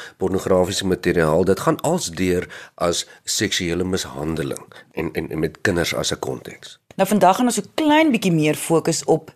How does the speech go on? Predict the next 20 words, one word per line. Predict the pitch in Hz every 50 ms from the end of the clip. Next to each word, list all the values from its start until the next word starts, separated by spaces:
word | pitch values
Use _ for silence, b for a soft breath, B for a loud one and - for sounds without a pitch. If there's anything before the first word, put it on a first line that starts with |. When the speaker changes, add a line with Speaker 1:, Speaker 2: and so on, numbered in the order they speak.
| _
Speaker 2:
seksuele | - - - - 180 160 - - - 170 151 139 135 127 127 131 123 123 - _ _ - -
tuistering. | - 269 269 277 262 - - - - - 131 - - - - - - B B B B B B B B B 143 131 123 123
Wat | 127 185 220 - -
presies | - 285 262 - 214 185 -
beteken | - 151 - 170 170 156 - 147 139 127
dit? | 131 131 - - - _ - - - _ _ _ _ _
Speaker 1:
Ja, | - 127 135 170 151 98 - - - - - - - - _
tuistering | - 220 220 233 214 - - - 214 208 165 139 131 135 135 B B B
is | B 135 135 - -
dan | 135 131 131 120
daardie | 95 98 90 92 101 113 107
ding | 110 113 113
wat | 110 107 104 -
gebeur | - 95 92 98 98 95
met | 98 95 -
volwassenes. | - 104 90 87 76 - 82 82 78 80 - - - 71 65 - - - - - - - _ _ _ _ _ _ _ _ _ _ _ _ _ _ _ _ -
Dit | 107 127 131 131
is | 160 151 - - B B B B _ _ _ _ _ _ _ _ _ _ _ -
anders | - 180 208 214 208 196 208 196 196 170
as | - - -